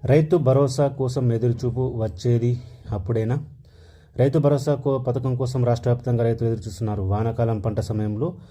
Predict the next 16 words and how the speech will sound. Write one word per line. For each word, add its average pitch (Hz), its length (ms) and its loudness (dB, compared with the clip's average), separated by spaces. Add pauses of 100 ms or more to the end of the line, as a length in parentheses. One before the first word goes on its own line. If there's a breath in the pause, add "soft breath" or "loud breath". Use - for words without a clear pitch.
(480 loud breath)
ఎదురు 127 220 2
చూసిన 127 320 2
రైతులు 110 400 0
యాసంగి 120 540 0
వరకు 120 280 0
వస్తుందని 110 420 -2
భావించారు. 107 520 -2
కానీ 110 460 -2 (1200 soft breath)
సీజన్ 147 420 2
కూడా 143 240 2
పూర్తయింది. 120 640 0
నెల 120 260 0
రోజుల్లో 113 380 0
వరి 107 180 -2
కోతలు 110 280 -4
కూడా 101 440 -2